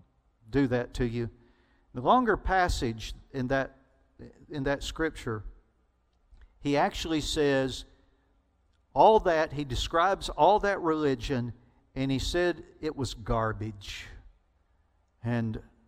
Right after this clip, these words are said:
that's a very nice way of saying what he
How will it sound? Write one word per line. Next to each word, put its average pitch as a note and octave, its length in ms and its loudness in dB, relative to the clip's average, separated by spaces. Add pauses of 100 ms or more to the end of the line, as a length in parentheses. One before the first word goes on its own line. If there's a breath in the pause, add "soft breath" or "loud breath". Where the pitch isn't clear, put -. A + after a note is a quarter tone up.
(640)
that's C#3 240 -4
a C3+ 40 -2
very B2+ 440 -2 (280)
nice C3 480 -2
way A#2 220 -2
of G#2+ 140 -6
saying G#2+ 460 -4 (1300)
what A#2+ 180 -4
he A2 220 -6